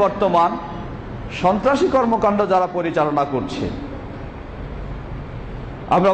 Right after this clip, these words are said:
বলতে পারি আল্লাহর তথ্য দেওয়া অনুযায়ী এবং বাস্তব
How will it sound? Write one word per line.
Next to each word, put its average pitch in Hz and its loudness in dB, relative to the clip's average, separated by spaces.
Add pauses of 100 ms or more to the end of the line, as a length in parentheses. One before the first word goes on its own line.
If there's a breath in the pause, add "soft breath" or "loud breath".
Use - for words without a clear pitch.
বলতে 190 2
পারি 180 4 (580)
আল্লাহর 285 4
তথ্য 302 0 (140)
দেওয়া 226 6 (100)
অনুযায়ী 170 0 (500)
এবং 214 6 (180)
বাস্তব 339 4